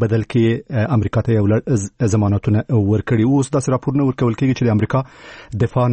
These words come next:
نوی وزیر هم په پام کې لري چې له افغانستانه د امریکایي سرتیرو د ایستلو تګلاره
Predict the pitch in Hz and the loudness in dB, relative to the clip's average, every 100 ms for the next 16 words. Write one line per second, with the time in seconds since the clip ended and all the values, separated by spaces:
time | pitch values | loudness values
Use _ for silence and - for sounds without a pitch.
0 | 131 143 135 127 214 131 107 113 107 110 | 2 2 0 -2 -4 -2 0 2 2 2
1 | 127 123 - 127 123 127 123 - 110 - | 0 -2 -2 -2 0 0 0 0 -2 0
2 | 101 - 147 139 139 - 131 131 120 135 | -2 0 0 0 0 0 -2 0 0 0
3 | 127 110 101 92 165 117 113 95 90 107 | 2 2 0 0 -2 -2 -2 -4 0 0
4 | 104 | 2